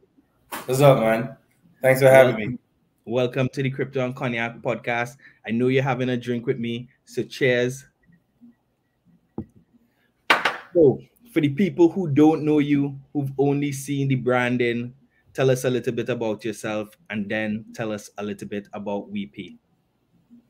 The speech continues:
Speaker 1: For sure. Again, uh, thank you for having me on. Uh, it's a pleasure to be here.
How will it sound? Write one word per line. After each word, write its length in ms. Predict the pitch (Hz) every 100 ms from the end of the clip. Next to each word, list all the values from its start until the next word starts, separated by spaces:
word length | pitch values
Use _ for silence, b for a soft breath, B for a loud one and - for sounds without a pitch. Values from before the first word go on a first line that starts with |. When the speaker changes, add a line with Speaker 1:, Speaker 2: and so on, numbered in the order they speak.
| _ - _ _ _ 87
Speaker 1:
For 80 | 87
sure. 400 | - 117 92 - _ _ _ _
Again, 400 | 98 123 101 95
uh, 360 | 101 110 110 101 - B B -
thank 180 | 110
you 120 | 117 120
for 60 |
having 240 | 123 117 113
me 140 | 113
on. 380 | 120 143 143 - _ -
Uh, 180 | 98 95
it's 140 | 95
a 60 | 95
pleasure 380 | 92 - 113 110
to 80 | 104
be 200 | 107 107
here. 340 | 104 101 101